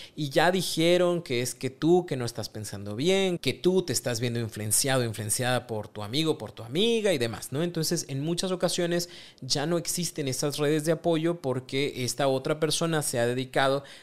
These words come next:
a crear o a generar como estas historias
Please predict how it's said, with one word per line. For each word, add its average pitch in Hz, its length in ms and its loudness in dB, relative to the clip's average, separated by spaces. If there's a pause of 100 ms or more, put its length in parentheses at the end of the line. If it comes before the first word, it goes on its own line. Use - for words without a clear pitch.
(120)
a 127 340 -2 (140)
crear 175 560 4
o 123 340 4
a 117 100 4
generar 147 680 4
como 127 280 -2
estas 147 360 0
historias 175 600 2